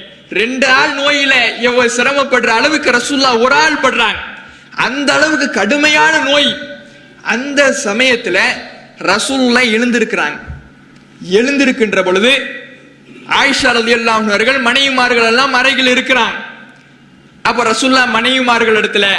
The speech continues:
ஆயிஷா ரலியல்லாஹு அவர்கள் இடத்துல கேக்குறாங்க, "அசல்லன்னாஸ், மக்கள்லாம் தொழுதுட்டாங்களா?" "லா யா ரசூலல்லாஹ், வஹும் யன்தலிருனக்." "அல்லாஹ்வுடைய தூதரே, அவர்கள் இன்னும் தொழவில்லை, உங்களைத்தான் எதிர்பார்த்து காத்து கொண்டிருக்கின்றார்கள்,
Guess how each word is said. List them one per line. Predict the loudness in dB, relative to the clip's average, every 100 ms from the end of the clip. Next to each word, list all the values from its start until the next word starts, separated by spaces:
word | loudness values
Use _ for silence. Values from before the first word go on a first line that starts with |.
| 0 0
ஆயிஷா | 0 -2
ரலியல்லாஹு | -2 0 0 2 0
அவர்கள் | 0 0 0
இடத்துல | 0 0 -2 0
கேக்குறாங்க, | -2 0 0 0 0 -2 -4 -10 -20 -20 -12 -6
"அசல்லன்னாஸ், | -4 -2 0 0 0 0 0 -2 -8 -14 -18 -20 -20 -20 -12 -6
மக்கள்லாம் | -4 0 2 2 0
தொழுதுட்டாங்களா?" | 0 2 2 2 2 2 2 0 -6 -16 -20 -20 -20 -6
"லா | -2 0 2
யா | 2 0
ரசூலல்லாஹ், | 0 -2 0 2 0 0
வஹும் | 0 0 2
யன்தலிருனக்." | 0 0 0 0 0 0 -2 -6 -16 -20 -20 -14 -4
"அல்லாஹ்வுடைய | 0 2 2 2 0
தூதரே, | 0 0 2 0 -2 -4
அவர்கள் | -2 0 2 2
இன்னும் | 0 0 0
தொழவில்லை, | 2 2 2 2 2 2
உங்களைத்தான் | 0 0 0 0 0 0 0
எதிர்பார்த்து | 0 0 0 0 0 2 -2
காத்து | 0 0 0 -2
கொண்டிருக்கின்றார்கள், | -2 0 0 0 -2 0 0 0 -2